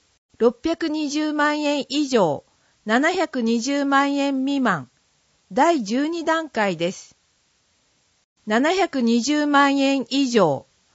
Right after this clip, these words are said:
第十三段階です。問い四、同じ世帯に市民税を課税されている方がいますか？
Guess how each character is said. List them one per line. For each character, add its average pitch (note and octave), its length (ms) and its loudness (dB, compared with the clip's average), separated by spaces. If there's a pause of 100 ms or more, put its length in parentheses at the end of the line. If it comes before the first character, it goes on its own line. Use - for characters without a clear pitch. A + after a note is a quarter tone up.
(460)
第 C4+ 260 4
十 B3 220 -2
三 D4+ 320 -2
段 D4 240 2
階 F#3+ 280 0
で F3+ 160 0
す。 - 220 -16 (2500)
問 E4 300 2
い C#4 100 -4
四、 C4 320 4 (680)
同 B3 260 2
じ D#4+ 120 -2
世 E4 240 -2
帯 C#4 220 2
に A3+ 300 -2 (320)
市 C4 200 0
民 F4+ 220 0
税 D#4+ 260 2
を A#3+ 140 6
課 G3 220 -4
税 D4 240 0
さ D4+ 160 -2
れ D4 100 2
て D4 220 -2
い D4 40 -2
る C#4+ 120 -4
方 C#4 300 0
が B3+ 100 4
い F#3+ 120 0
ま G#3 160 0
す - 140 -12
か？ G#3 260 -4